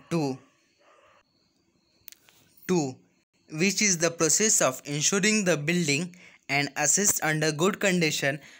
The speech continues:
and operate at optimum efficiency? A, maintenance. B, repair. C, both A and B. D, none of these. Answer A, maintenance.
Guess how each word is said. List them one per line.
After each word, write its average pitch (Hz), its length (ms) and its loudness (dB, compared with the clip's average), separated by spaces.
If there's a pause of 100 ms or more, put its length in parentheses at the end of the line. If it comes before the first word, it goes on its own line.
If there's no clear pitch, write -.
(120)
and 143 120 -2
operate 151 440 0
at 147 300 0
optimum 190 600 0
efficiency? 170 760 -4 (600)
A, 156 200 2
maintenance. 160 760 0 (340)
B, 156 160 2
repair. 156 520 0 (480)
C, 196 300 0
both 160 320 0
A 151 200 2
and 160 200 0
B. 226 280 -2 (240)
D, 170 180 2
none 160 200 0
of 151 260 0
these. 135 340 -6 (360)
Answer 160 440 0
A, 170 200 2
maintenance. 156 640 -4